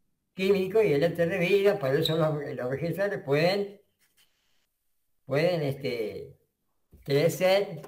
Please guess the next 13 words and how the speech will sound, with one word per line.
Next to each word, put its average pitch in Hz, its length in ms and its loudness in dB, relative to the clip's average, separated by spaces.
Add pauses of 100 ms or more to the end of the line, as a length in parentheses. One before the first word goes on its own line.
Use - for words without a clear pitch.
(100)
propagarse, 135 1080 0 (240)
¿no? 135 480 -4 (2500)
Luego 165 280 0
tenemos 190 420 -2
el, 160 100 -4
el 143 320 -2
reino 202 420 0
o 139 220 2
la 135 140 2
oleada 156 500 4
de 139 120 0
vida 160 600 -4
animal, 196 680 -2